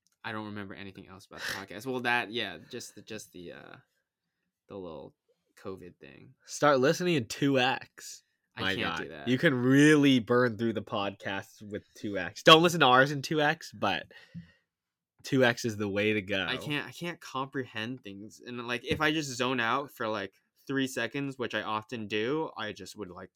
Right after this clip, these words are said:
Speaker 1: completely
Speaker 2: <laughs>
Speaker 1: lose the thread, and then I just, like,
Speaker 2: If
Speaker 1: don't really wanna listen
Speaker 2: <laughs> it
Speaker 1: again.
Speaker 2: forces you to be a better listener.
Speaker 1: Well, it forces you to, like, pay more attention.
Speaker 2: Yeah.
Speaker 1: But then, like,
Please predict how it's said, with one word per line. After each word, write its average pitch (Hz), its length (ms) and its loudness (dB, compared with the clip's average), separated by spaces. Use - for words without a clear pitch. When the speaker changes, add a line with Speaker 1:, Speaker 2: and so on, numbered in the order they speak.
Speaker 1:
completely 127 840 -2
Speaker 2:
<laughs> - 0 -
Speaker 1:
lose 104 280 -6
the 101 100 -8
thread, 107 400 -4
and 104 240 -10
then 101 80 -10
I 95 120 -10
just, 98 200 -16
like, 90 200 -14
Speaker 2:
If 147 220 2
Speaker 1:
don't 117 100 -12
really 107 220 -4
wanna 98 240 -10
listen 98 260 0
Speaker 2:
<laughs> - 0 -
it 165 120 10
Speaker 1:
again. - 80 -10
Speaker 2:
forces 180 420 10
you 190 100 4
to 170 80 6
be 147 100 8
a 123 60 6
better 131 240 6
listener. 110 720 -2
Speaker 1:
Well, 165 240 4
it - 60 -12
forces 190 400 4
you 180 100 2
to, 175 80 0
like, 139 240 -2
pay 156 200 2
more 143 280 0
attention. 123 640 -2
Speaker 2:
Yeah. 135 500 6
Speaker 1:
But 139 120 -2
then, 160 200 2
like, 139 280 0